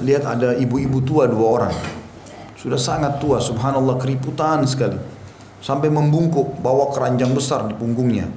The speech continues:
Saya pas mau pergi taklim, begitu saya lihat di jalan, saya berhentikan motor, saya panggil, "Ibu, ibu jual apa?" Dia bilang, "Buah-buahan, Nak." Sudah tua, mungkin sudah hampir tujuh puluh tahun umurnya. Sambil mikul, sambil jalan kaki gitu.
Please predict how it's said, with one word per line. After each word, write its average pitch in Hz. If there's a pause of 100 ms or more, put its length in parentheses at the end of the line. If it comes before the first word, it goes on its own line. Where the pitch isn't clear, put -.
(240)
Saya -
pas 165
mau 160
pergi 160
taklim, 123 (1300)
begitu 147
saya 156
lihat 156
di 135
jalan, 151
saya 156
berhentikan 123
motor, 107
saya 143
panggil, 131 (720)
"Ibu, 131
ibu 120
jual 120
apa?" 113 (640)
Dia 104
bilang, 117
"Buah-buahan, 113
Nak." 104
Sudah -
tua, -
mungkin 131
sudah 98
hampir 98
tujuh 95
puluh 95
tahun 92
umurnya. 90 (880)
Sambil 113
mikul, 131
sambil 123
jalan 117
kaki 120
gitu. -